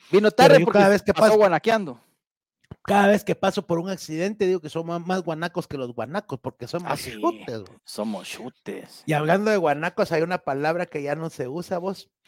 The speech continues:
Speaker 2: que se refiere a un lugar en específico.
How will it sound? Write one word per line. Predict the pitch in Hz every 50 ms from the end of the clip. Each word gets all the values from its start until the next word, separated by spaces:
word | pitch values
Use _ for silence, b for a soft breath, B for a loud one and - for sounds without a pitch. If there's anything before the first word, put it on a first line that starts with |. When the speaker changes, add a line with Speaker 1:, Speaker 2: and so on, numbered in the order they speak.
| b b b
Speaker 2:
que | - - -
se | - - 156
refiere | - - 135 131 - - 156 175 185 196 190 - -
a | 131 135
un | 151 170 170 160 151
lugar | 143 135 131 139 160 175 175
en | 165 151
específico. | 135 117 - - - 110 - - - 107 - - - 127 _ - -